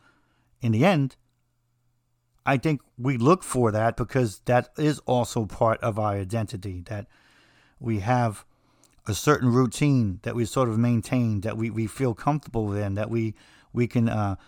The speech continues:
not only respect and, and, and cherish, but also that we can use as a leap forward,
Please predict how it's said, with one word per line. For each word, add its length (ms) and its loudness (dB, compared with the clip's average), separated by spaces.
not 200 6
only 160 6
respect 500 0
and, 100 2
and, 280 -2
and 160 -2
cherish, 440 -2
but 220 -4
also 500 4
that 140 0
we 120 0
can 180 2
use 320 4
as 160 2
a 60 2
leap 340 0
forward, 580 -2